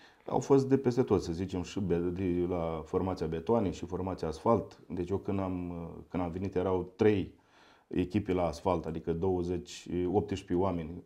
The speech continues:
Uh, noi acum am adus-o la paisprezece oameni. Uh,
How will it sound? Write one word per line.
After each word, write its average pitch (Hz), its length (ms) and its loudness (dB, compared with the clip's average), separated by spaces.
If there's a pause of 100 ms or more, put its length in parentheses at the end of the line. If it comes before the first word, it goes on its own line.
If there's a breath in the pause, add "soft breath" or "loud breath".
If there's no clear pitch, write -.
Uh, 87 100 -2 (720)
noi 95 220 -2
acum 92 260 -2
am 90 160 -2
adus-o 87 340 -4
la 87 100 0
paisprezece 82 800 -4
oameni. 104 460 2 (680 soft breath)
Uh, 101 460 6